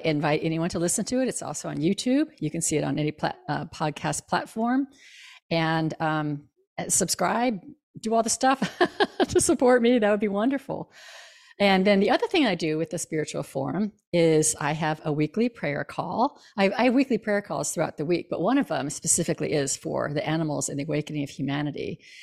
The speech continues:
And I invite anybody to join me on Tuesday mornings at seven thirty A M Central Time. And we pray for the animals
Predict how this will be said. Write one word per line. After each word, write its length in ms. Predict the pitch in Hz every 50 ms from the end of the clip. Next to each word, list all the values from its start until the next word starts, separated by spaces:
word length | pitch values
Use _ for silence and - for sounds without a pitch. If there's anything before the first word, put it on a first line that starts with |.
| - - - _
And 260 | - 170 160 156 147
I 120 | 156 165 170
invite 340 | 165 156 160 151 160 - -
anybody 400 | 156 151 160 165 165 160 156 170
to 140 | - - 170
join 360 | - - 156 143 147 147 151
me 140 | 151 156 165
on 140 | 151 143 151
Tuesday 440 | - - 151 151 156 - - 185
mornings 480 | 196 170 143 143 139 143 147 160 160 -
at 120 | - -
seven 320 | - - - 147 165 165 165
thirty 320 | - 160 156 156 160 156
A 40 | 143
M 220 | 156 156 175 190
Central 400 | 185 - - 156 139 - - 160
Time. 460 | 160 - - - - - - 170 185 - - - - - - - - -
And 180 | 185 175 175 170
we 120 | 220 247
pray 240 | 247 - - 196 196
for 140 | - 233 220
the 100 | 226 240
animals 480 | 262 277 269 208 147 - - - -